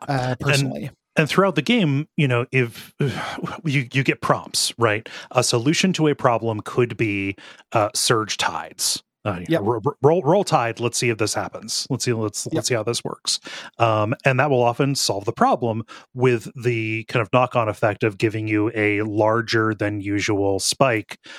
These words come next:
Speaker 2: to one of the different colors of tides within you. That is the only negative side to it. Uh, you know, plausibly,
Speaker 1: Well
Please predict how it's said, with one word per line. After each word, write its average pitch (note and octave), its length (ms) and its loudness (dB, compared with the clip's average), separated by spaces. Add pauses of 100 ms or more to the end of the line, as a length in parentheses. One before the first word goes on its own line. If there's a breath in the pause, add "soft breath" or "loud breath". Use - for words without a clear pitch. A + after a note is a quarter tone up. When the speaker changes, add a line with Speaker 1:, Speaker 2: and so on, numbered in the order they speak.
(160 loud breath)
Speaker 2:
to B2 100 2
one A2 140 2
of G#2 100 -2
the A2+ 60 0
different G#2 260 -2
colors G2 320 0
of F#2+ 80 -10
tides G2 420 -4
within F#2+ 320 -4
you. A#2 320 -8 (480 loud breath)
That B2 320 4
is B2+ 160 -2
the A#2+ 160 2
only G#2 500 -2
negative G2+ 540 0
side G#2 320 -6
to - 180 -4
it. - 360 -4 (140)
Uh, G#2+ 400 2
you D3 220 0
know, G2 320 0 (1300)
plausibly, A2 600 0
Speaker 1:
Well A2 180 -2